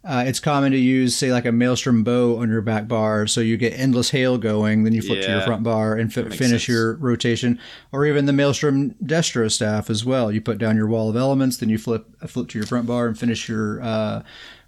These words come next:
Speaker 1: rotation. So it seems like maybe they're just trying to make two-hander work similarly, where you place a ground effect on your back bar, uh, that does pretty good damage.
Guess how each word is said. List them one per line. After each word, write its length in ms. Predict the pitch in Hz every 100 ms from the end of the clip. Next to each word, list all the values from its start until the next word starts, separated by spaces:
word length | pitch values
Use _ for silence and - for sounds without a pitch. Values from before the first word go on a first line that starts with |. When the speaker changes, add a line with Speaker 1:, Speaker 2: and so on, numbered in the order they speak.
| -
Speaker 1:
rotation. 500 | 123 120 127 120 123
So 160 | 127
it 160 | 120 113
seems 300 | - 156 139
like 140 | 143
maybe 400 | 127 123 123 123
they're 140 | 120 120
just 180 | 120 -
trying 200 | 127 117
to 40 |
make 240 | 113 113
two-hander 960 | - 123 120 123 117 110 110 107 107 107 _ _ -
work 220 | - 117 110
similarly, 800 | - 131 117 123 120 123 123
where 120 | 117 107
you 140 | 110
place 300 | - 127 117
a 40 |
ground 300 | 110 117 117
effect 320 | 117 123 113 117
on 80 |
your 120 | 101 95
back 280 | 120 123
bar, 520 | 117 120 117 117 117 113
uh, 300 | 110 104 104
that 200 | 107 104
does 240 | 110 107
pretty 260 | - 117 104
good 160 | 104
damage. 480 | 98 110 107 107 104